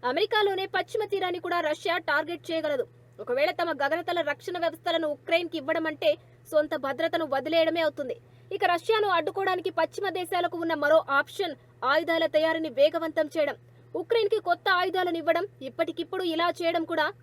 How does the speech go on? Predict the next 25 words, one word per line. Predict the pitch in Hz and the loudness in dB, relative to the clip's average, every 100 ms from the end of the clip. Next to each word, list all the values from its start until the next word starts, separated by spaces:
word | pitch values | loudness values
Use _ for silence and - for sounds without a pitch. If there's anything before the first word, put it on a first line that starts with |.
| - | -8
కష్టతరమైన | - - 320 330 320 320 311 | -8 -4 -2 0 0 -2 -4
విషయం. | - 302 - - - - 302 | -4 -4 -6 -20 -20 -4 -2
ఎందుకంటే | 339 381 349 330 | -2 -2 -4 -6
ఉక్రెయిన్కు | - 403 381 359 311 320 | -4 -2 0 2 4 4
ఆయుధ | 392 403 392 | 4 0 0
సాయం | 370 359 349 | 2 2 2
అత్యధికంగా | - 349 339 349 349 339 | -2 -6 -4 -2 -2 -2
చేస్తున్న | 330 359 320 | -8 -6 -2
దేశం | 311 339 339 254 | -2 -2 -6 -4
అమెరికా. | 269 302 294 - - - - | -2 -2 -2 -8 -14 -18 -2
కానీ | 392 392 | 0 0
అమెరికా | 339 403 403 381 | 0 -2 -2 0
కొత్త | 339 339 403 | 0 0 0
అధ్యక్షుడు | 359 370 370 359 269 | 0 -2 -6 -8 2
డొనాల్డ్ | 294 349 392 | 2 4 2
ట్రంప్ | 370 359 349 | 0 -2 -2
మాత్రం | 339 359 320 - - | -4 -4 -6 -8 -12
యుద్ధాన్ని | 247 311 339 311 | -4 -2 -2 -2
ముగించాలని | 285 349 359 339 330 339 | -2 -4 -4 -2 -2 2
కోరుకుంటున్నాడు. | 320 320 320 320 302 254 - - | 2 2 -6 -4 -2 -4 -6 -10
ఇక | 254 294 | 0 2
నుంచి | 320 427 349 | 2 -2 -2
ఉత్తి | 330 440 427 | 0 0 2
పుణ్యానికి | 403 403 381 392 - | 0 0 2 0 0
కీవ్కు | 370 403 | 0 0